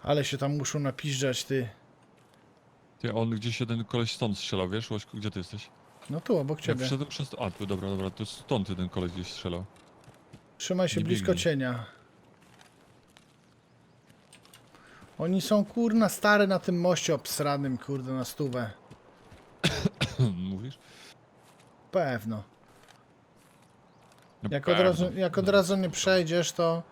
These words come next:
Speaker 1: to oni tam będą się, kurde, wiesz, napiżdżać, kurde, i tłuc. Wyobraź sobie snajpereczka, kurde, z P S O, co by tutaj zrobiła.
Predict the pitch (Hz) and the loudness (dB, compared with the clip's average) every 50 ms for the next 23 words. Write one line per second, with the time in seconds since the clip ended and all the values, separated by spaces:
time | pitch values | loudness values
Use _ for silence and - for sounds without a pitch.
0 | - - - - - - - - - - - - - - - - 160 156 160 160 | -20 -20 -20 -20 -20 -20 -20 -20 -20 -20 -20 -20 -20 -10 -2 0 0 2 2 0
1 | 151 160 165 156 156 165 156 160 151 - - 143 - - 165 160 160 147 147 151 | 0 0 0 0 2 0 0 0 0 -2 -2 -6 -4 -2 -2 -2 0 0 -2 -2
2 | 135 143 143 135 120 - - 139 131 - - - 147 139 131 127 139 131 123 - | -2 0 -2 -2 -2 -2 -4 -4 -6 -6 -8 -8 -6 -4 -4 -2 -4 -4 -4 -6
3 | - - 147 143 135 131 127 131 127 123 120 - - 139 131 117 - - - - | -8 -6 -6 -6 -6 -6 -4 -4 -4 -6 -6 -10 -10 -10 -10 -10 -12 -16 -20 -20
4 | - - - - - - 123 127 120 - _ _ _ _ _ _ - - - - | -20 -20 -20 -20 -20 -20 -20 -20 -20 -20 _ _ _ _ _ _ -20 -20 -20 -20
5 | - - - - - - - 135 160 170 156 165 160 143 - - - 160 151 151 | -20 -20 -20 -20 -16 -6 2 4 4 6 6 6 4 4 2 0 -2 0 0 0
6 | 151 - - 170 160 151 139 - 160 156 156 143 - - - - 143 - - 160 | -2 -2 -2 -2 -2 -2 0 0 2 2 2 2 0 -2 -4 -6 -8 -6 -6 -6
7 | 151 139 135 139 127 - - - 156 143 135 127 - - 151 135 117 - 139 131 | -6 -4 -4 -6 -6 -8 -6 -4 -2 0 0 -2 -2 -4 -4 -4 -4 -4 -6 -6
8 | 123 127 120 - 135 131 117 131 131 131 120 123 127 127 123 120 | -6 -6 -8 -6 -6 -6 -4 -4 -4 -4 -4 -4 -4 -4 -4 -4